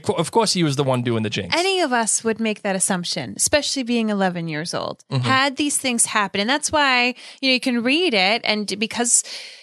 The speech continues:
Speaker 2: the first time you read this book, you don't know the truth. You don't know the outcome. So by reading this, yeah, you got some pretty, pretty interesting facts laid up against Snape. So this, of course, wets the whistle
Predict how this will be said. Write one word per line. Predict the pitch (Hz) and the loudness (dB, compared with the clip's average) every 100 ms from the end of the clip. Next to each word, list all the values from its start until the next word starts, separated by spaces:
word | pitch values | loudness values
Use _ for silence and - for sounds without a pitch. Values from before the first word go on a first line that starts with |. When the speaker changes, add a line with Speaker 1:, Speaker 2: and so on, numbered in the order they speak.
| _ | _
Speaker 2:
the | 226 | -6
first | - - 262 254 | -6 0 0 2
time | 262 254 | 2 2
you | 240 | 2
read | 240 | 2
this | 226 - | 0 0
book, | 247 247 | -2 -2
you | 233 | 2
don't | 226 - | 2 2
know | 208 214 254 | 2 4 2
the | 208 | 0
truth. | - - 160 165 240 | -4 -4 -2 0 0
You | 226 | 0
don't | 214 214 | 0 0
know | 208 214 220 | 2 2 2
the | 240 233 | 0 0
outcome. | - 170 - - 180 208 | 0 0 -2 -4 -2 0
So | 233 233 | 0 0
by | 208 | 0
reading | 214 214 262 262 | 0 0 0 2
this, | 202 214 - | 0 0 -2
yeah, | - 247 370 | 0 0 0
you | 226 | 0
got | 233 285 | -4 -4
some | 330 | -6
pretty, | - 269 294 294 277 - | -4 -4 -2 -2 -4 -6
pretty | - 269 294 | -4 -2 0
interesting | - 240 247 - 220 | -2 -2 -4 -4 -4
facts | - 254 233 233 | -2 0 0 -2
laid | 208 202 | 0 0
up | 190 - | -2 -2
against | 196 180 165 170 - - _ _ | -4 -4 -4 -6 -10 -12 _ _
Snape. | - - 196 175 185 - | -4 -4 -4 -8 -8 -4
So | 226 | 0
this, | 220 277 | 2 2
of | 330 - | 0 -2
course, | 269 240 226 - | 0 0 0 -2
wets | 202 240 311 - | 0 0 2 0
the | 277 | 0
whistle | 233 233 - 170 147 202 | 0 0 0 0 -2 -4